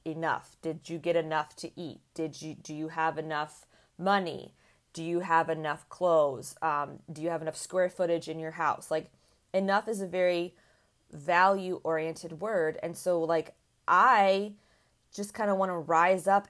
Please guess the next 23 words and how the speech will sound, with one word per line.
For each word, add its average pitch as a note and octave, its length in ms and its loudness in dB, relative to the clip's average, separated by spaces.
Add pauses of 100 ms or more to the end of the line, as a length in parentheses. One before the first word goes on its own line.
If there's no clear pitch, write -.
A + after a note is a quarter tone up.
(120)
out G3 220 8
of E3+ 140 -4
that F3+ 280 4
reality F3 840 2 (640)
and F#3+ 240 4
live A3 240 4
in G#3+ 80 -2
a F#3+ 60 0
world E3+ 460 2
where F3 240 4
it, D#3+ 160 0 (160)
it F#3 120 -2
doesn't G3+ 400 2
matter G3 460 4
if D4 220 0
I F#3+ 140 6
am D#3+ 120 -2
enough, C#3 380 -2
as F3+ 180 -2
long F3+ 240 2
as F3+ 140 -4
I'm E3 280 0
me, F#3+ 420 -4